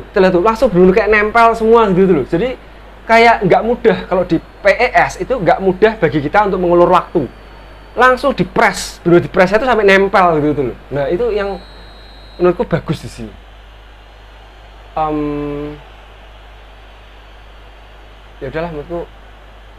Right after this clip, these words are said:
langsung umpan aja nggak apa-apa. Pavon, passing dari Pavon,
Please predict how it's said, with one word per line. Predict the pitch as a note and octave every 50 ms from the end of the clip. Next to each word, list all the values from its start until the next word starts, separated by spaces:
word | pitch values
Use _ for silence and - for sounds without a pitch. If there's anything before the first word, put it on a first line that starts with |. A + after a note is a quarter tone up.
| - - - - - - - - - - - - - - -
langsung | - C3 C3+ C3 D3 C#3 C#3 -
umpan | C#3 B2+ C#3+ C3+ C3
aja | D#3 D3
nggak | C3+ G2 G2+
apa-apa. | G2+ A#2+ C3+ - - - - - - - - - - - - - -
Pavon, | A2+ G#2+ - C3 C3+ D3+ E3+ E3+ - - - - - - - - - - - - - - - - - - - - - - -
passing | - G#2+ - - C3
dari | A#2+ A#2+ A#2+
Pavon, | - A#2 A#2 - E3 F3+ F#3 F#3